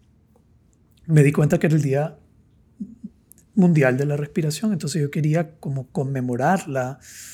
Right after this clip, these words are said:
la respiración el día de hoy en el podcast, aunque lo van a escuchar hasta el jueves, si lo están escuchando,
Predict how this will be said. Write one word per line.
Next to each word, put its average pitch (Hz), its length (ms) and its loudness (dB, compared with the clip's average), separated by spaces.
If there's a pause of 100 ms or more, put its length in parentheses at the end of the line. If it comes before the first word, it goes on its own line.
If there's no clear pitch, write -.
(640)
la 131 160 2
respiración 147 720 4
el 123 100 0
día 143 180 2
de 147 60 2
hoy 156 240 2
en 127 100 -2
el 120 120 -4
podcast, - 720 0 (360)
aunque 143 220 0
lo 131 80 0
van 131 120 0
a - 20 2
escuchar 156 340 0
hasta 160 160 2
el 170 60 4
jueves, 143 760 0
si - 60 -10
lo 127 60 -6
están 131 200 -4
escuchando, 147 600 -2